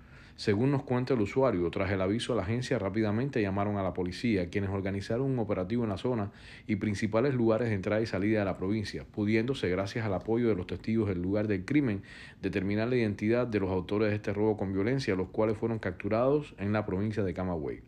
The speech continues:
Según nos refiere, estos criminales andaban en el autotour robado con chapa falsa, utilizando como modus operandi robar carros para luego dedicarse al tráfico de mercancía en todo el país. Esto demuestra la vinculación de los delincuentes Osdani y Reiniel en una cadena delictiva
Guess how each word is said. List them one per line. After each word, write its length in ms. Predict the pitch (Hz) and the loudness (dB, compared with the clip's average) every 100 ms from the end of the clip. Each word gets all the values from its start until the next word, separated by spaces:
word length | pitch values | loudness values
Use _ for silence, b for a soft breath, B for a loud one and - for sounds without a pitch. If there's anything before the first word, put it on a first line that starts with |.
| - - - - - - - - | -20 -20 -20 -20 -20 -20 -20 -4
Según 260 | 107 104 | 0 2
nos 120 | 123 117 | 4 2
refiere, 360 | 104 113 113 | 2 4 6
estos 200 | 107 110 | 4 0
criminales 460 | - 98 95 104 107 | -2 -2 0 0 0
andaban 380 | 92 98 107 101 | 0 2 2 0
en 40 | |
el 80 | 95 | -2
autotour 420 | 98 92 107 127 | -2 -2 -2 0
robado 520 | 117 101 120 143 170 B B B B B B - | 2 4 6 4 0 B B B B B B -6
con 220 | 104 95 | -2 0
chapa 320 | 107 104 98 | 2 2 2
falsa, 400 | - 101 87 - | 2 2 2 -2
utilizando 520 | 85 92 92 110 117 | -2 -2 0 0 0
como 200 | 104 95 | 0 0
modus 280 | 90 101 127 | 2 0 2
operandi 480 | 117 101 113 127 101 | 4 4 2 0 -2
robar 460 | 92 92 90 101 101 | -2 0 2 2 2
carros 300 | 110 120 113 | 0 0 0
para 180 | 101 | 2
luego 300 | 90 98 113 | 4 4 4
dedicarse 340 | 101 90 104 110 | 2 0 -2 -2
al 80 | 90 | 0
tráfico 400 | 98 95 104 98 | 0 -2 0 0
de 60 | |
mercancía 560 | 92 90 90 87 123 117 | 0 -2 -4 -4 -2 -2
en 80 | 101 | 0
todo 160 | 98 | -2
el 80 | 90 | -2
país. 340 | 80 71 - B B B B - | -4 -8 -10 B B B B -4
Esto 300 | 101 123 110 | -2 4 4
demuestra 560 | 95 110 147 - 95 | 6 2 0 0 -2
la 120 | 87 | -2
vinculación 520 | 85 87 - 87 101 113 | -4 -4 -4 -4 -2 0
de 80 | |
los 100 | 117 | 0
delincuentes 540 | 98 92 90 110 104 95 | 0 0 -2 -4 0 0
Osdani 300 | 87 104 117 | 0 0 -2
y 60 | |
Reiniel 360 | 92 92 107 131 | -2 0 0 0
en 100 | 110 | 0
una 140 | 110 | -2
cadena 320 | 107 90 107 104 | -2 0 0 0
delictiva 540 | 92 82 127 135 143 | -2 -2 2 2 2